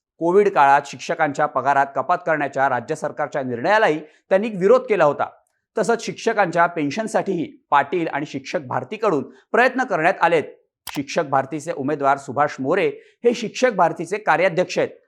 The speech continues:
शिक्षकांना जुनी पेन्शन योजना लागू करावी, यासाठी सुभाष मोरे यांनी आवाज उठवलाय. यामुळं शिक्षक भारतीचे सुभाष मोरे यांची उमेदवारी इथून भक्कम समजली जाते. तर ठाकरे गटाकडून इथे शिवसेनेच्या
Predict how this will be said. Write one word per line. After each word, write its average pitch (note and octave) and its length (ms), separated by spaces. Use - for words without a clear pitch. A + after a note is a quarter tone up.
शिक्षकांना G3 640
जुनी D3+ 240
पेन्शन D#3+ 400
योजना C#3+ 280
लागू C3+ 260
करावी, D3+ 360
यासाठी C#3 440
सुभाष D3+ 420
मोरे E3+ 220
यांनी F3 500
आवाज G3+ 280
उठवलाय. E3 340
यामुळं A3+ 460
शिक्षक G3+ 380
भारतीचे E3 460
सुभाष D#3 400
मोरे D#3 260
यांची C3+ 220
उमेदवारी D3+ 480
इथून C#3 320
भक्कम C#3 320
समजली D3+ 400
जाते. E3 320
तर B2+ 80
ठाकरे G3+ 300
गटाकडून F#3+ 440
इथे C#4 160
शिवसेनेच्या A3 720